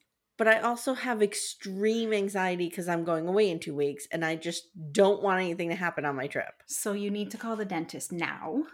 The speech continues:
Speaker 1: I called him today. I'm going at four thirty.
Speaker 2: Oh, okay. You know, I've never had a cavity.
Speaker 1: No, I, I, I did. There was
Speaker 2: I've
Speaker 1: a
Speaker 2: never
Speaker 1: long
Speaker 2: had
Speaker 1: period of time
Speaker 2: one.
Speaker 1: where I had no health insurance and no dental insurance and no
Speaker 2: Uh-uh.
Speaker 1: eye insurance. <laughs>
Speaker 2: Dude.
Speaker 1: This
Speaker 2: Ugh.
Speaker 1: is why I have a problem with the whole, like,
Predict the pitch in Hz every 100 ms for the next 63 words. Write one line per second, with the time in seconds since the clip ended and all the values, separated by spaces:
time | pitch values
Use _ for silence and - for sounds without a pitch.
0 | - 196 - 220 233 233 233 165 156 160
1 | 160 165 - 151 90 - 175 147 - -
2 | - _ _ _ _ _ - 226 254 269
3 | 240 240 226 214 208 170 160 180 160 147
4 | - - 190 - - - _ _ _ _
5 | _ 165 160 143 143 - 165 156 - 160
6 | 160 156 - _ _ _ _ _ 165 160
7 | - 127 - 220 247 320 349 320 311 302
8 | 302 240 233 277 269 196 233 208 180 214
9 | 277 262 254 247 226 226 220 214 170 185
10 | 196 175 202 147 147 156 92 - 160 165
11 | 180 175 165 - 196 202 190 226 - 240
12 | 233 202 170 160 160 - - - - -
13 | - 277 277 240 359 466 453 440 330 294
14 | 262 247 233 220 214 208 220 220 214 214
15 | 208 196 202 196 190 185 185 180 190 180
16 | 180 170 165